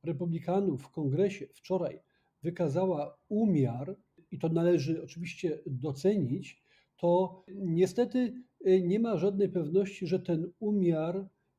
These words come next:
będzie procentował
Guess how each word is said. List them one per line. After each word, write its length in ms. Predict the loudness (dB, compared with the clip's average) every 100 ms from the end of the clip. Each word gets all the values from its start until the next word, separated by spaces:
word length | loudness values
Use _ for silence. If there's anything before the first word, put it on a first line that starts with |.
| -4
będzie 680 | 2 4 2 2 4 4 0 _ _
procentował 1300 | 2 2 2 2 2 0 0 0 0 0 0 0 -6